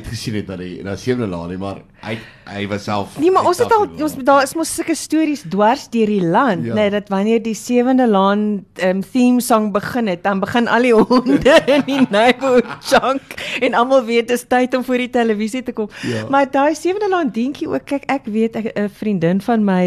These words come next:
Speaker 2: is 'n, 'n, 'n joernalis en sy bl-, sy, sy woon in Prins Albert.
Speaker 1: Ja.
Speaker 2: Sy skryf van daar af. En sy sê, ehm, hulle het, ek weet, dit was een of ander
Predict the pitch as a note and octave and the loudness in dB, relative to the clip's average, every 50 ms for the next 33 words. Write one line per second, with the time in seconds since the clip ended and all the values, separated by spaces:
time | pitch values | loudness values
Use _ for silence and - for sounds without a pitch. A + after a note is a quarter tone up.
0 | F3+ F3+ E3+ - - E3 D3+ D#3 D3 - - D#3+ D3+ - - D#3 D3+ D#3 D#3 D#3 | 2 0 0 -2 -2 -2 0 0 -2 -2 -2 -2 -2 -2 -2 -2 -2 0 0 0
1 | F3 E3 D3+ D#3+ G3+ G#3 - F#3 - F#3+ F3 D#3+ D#3+ D3+ - D#3 - - F3+ E3+ | 0 0 0 0 0 -2 -4 -4 -2 -2 -2 -2 -4 -6 -6 -6 -4 -2 -2 -2
2 | E3 E3 E3 - - - - - - - - - - G3+ F#3 F3 D#3+ E3+ E3+ E3+ | -2 -4 -8 -12 -16 -20 -20 -20 -20 -20 -14 -6 -2 0 0 0 2 2 2 2
3 | F3 F#3 F#3 - - D#3+ D#3+ D#3+ D#3 D#3 - - F3 E3+ D#3+ E3 - E3+ G3 G3+ | 2 0 -2 -4 -2 -2 0 0 -2 -2 -2 -2 -2 -2 -2 -2 -4 -4 -2 -2
4 | E3+ D3+ C#3+ C#3 C#3+ F#2+ F#2+ F#2+ F3 E3 D#3+ D3+ - - E3 E3 E3 E3 E3+ D#3+ | -2 -2 -2 -4 -4 -6 -6 -6 -4 -4 -4 -6 -6 -4 -4 -4 -4 -6 -6 -6
5 | D3+ D3+ D#3 D#3+ D#3+ D3+ D3+ - - - - - - - - - - - F#3+ G3 | -4 -2 -2 -2 -2 -4 -6 -10 -20 -20 -20 -20 -20 -20 -20 -20 -14 -8 -6 -6
6 | G3 G3 A3 G#3+ A3 G#3+ - A#3+ B3 B3 B3 A#3+ - - _ - G3 G3 G3 G3 | -4 -2 -2 -2 -2 -2 -2 -2 0 0 -2 -4 -6 -8 _ -4 -2 -2 -2 -2
7 | G3 - - - - F3+ F#3 G3+ G#3+ A3+ A3+ A3+ - - - - - - - C4 | -4 -6 -8 -8 -6 -4 -2 0 0 -2 -2 -6 -14 -20 -18 -18 -16 -14 -16 -16
8 | - - C#4 C4 - - C#4 D4 E4 - D#4+ D4+ C#4+ C4+ | -14 -10 -10 -10 -8 -8 -8 -8 -8 -8 -6 -6 -6 -8